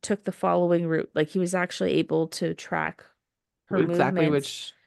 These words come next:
Speaker 2: yeah.
Speaker 1: uh, based on where the cell phone towers were and what time, like, her phone pinged off of them. And
Speaker 2: Awesome.
Speaker 1: as I was writing this, the notes down for this, I was actually fo-, found the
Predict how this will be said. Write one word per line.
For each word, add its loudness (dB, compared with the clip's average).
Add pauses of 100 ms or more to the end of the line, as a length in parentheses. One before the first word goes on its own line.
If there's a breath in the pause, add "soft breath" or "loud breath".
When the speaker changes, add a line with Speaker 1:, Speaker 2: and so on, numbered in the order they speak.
Speaker 2:
yeah. 0 (580)
Speaker 1:
uh, 2
based -2
on 0
where 2
the -2
cell -4
phone -4
towers -4
were -2
and -4 (280)
what 0
time, -2 (320)
like, -4 (500)
her -6
phone -4
pinged -6
off -10
of -18
them. -16 (680 loud breath)
And 4
Speaker 2:
Awesome. -8 (200)
Speaker 1:
as 4
I 6
was 0
writing 0
this, -2
the -4
notes -4
down -12
for -8
this, -2
I 0
was 2
actually -6
fo-, -4
found 0
the -4